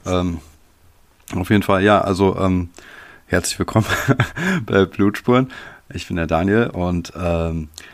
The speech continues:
äh, der Fabian ist ein sehr, sehr guter und langjähriger Freund von mir und seit eh und je True Crime, äh, ähm, True Crime Fan. Und er hat mich so ein bisschen, äh,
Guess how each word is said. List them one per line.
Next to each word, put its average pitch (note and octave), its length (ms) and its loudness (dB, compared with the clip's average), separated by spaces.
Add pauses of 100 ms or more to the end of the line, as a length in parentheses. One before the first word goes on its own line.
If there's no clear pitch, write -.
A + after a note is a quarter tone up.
(520)
äh, E2 220 -4
der E2+ 340 0
Fabian G#2 680 0
ist - 360 -10
ein F2 360 -6
sehr, F#2 200 0
sehr F2+ 240 0
guter G2+ 380 -2
und E2+ 360 -6
langjähriger F2+ 640 -2
Freund G2+ 340 -4
von B2 160 -6
mir B2+ 300 2 (220)
und F2+ 280 -4
seit - 440 -8
eh A2 100 4
und A2+ 220 2
je G2+ 160 2
True G2+ 340 -4
Crime, E2 380 -6 (100)
äh, - 240 -6 (340)
ähm, E2+ 220 -10 (280)
True A#2 340 4
Crime F2+ 400 0
Fan. G2+ 340 -6 (520)
Und F#2+ 280 -2
er E2+ 80 -2
hat A2+ 140 -2
mich C#3+ 100 2
so - 80 -2
ein A2 80 0
bisschen, A#2 540 -2
äh, F#2+ 300 0